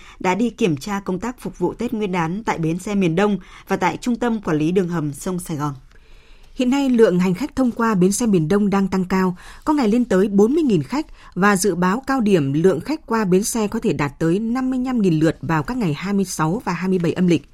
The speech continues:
Speaker 2: Bến xe cũng đã lên kế hoạch tăng cường bến bãi phương tiện để đảm bảo đủ xe cho người dân đi lại dịp Tết, không để một hành khách nào ở lại vì không mua được vé.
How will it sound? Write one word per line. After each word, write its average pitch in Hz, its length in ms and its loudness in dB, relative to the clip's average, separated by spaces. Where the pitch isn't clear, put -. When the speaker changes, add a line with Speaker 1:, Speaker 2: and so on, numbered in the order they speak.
Speaker 2:
Bến 208 180 6
xe 277 240 -2
cũng 240 160 -4
đã 233 80 -4
lên 254 160 2
kế 226 120 0
hoạch 254 240 -2
tăng 226 140 0
cường 165 280 2
bến 185 220 2
bãi 190 160 -2
phương 277 260 0
tiện 175 360 0
để 160 200 0
đảm 147 300 -4
bảo 156 180 0
đủ 165 260 4
xe 214 340 -4
cho 220 100 -4
người 175 120 0
dân 190 180 -2
đi 190 100 0
lại 175 180 -2
dịp 151 220 0
Tết, 277 240 0
không - 420 -4
để 196 160 6
một 165 280 0
hành 170 240 -4
khách 285 180 -12
nào 180 280 -2
ở 170 120 0
lại 151 260 -4
vì 156 180 0
không 202 180 0
mua 190 80 4
được 160 160 -2
vé. 156 240 -2